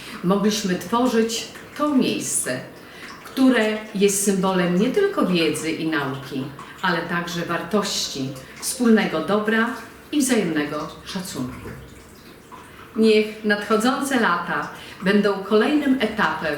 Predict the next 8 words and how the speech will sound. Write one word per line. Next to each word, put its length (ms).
w 120
budowaniu 540
naszej 320
szkolnej 520
tradycji, 680
otwartości 840
na 140
zmiany 540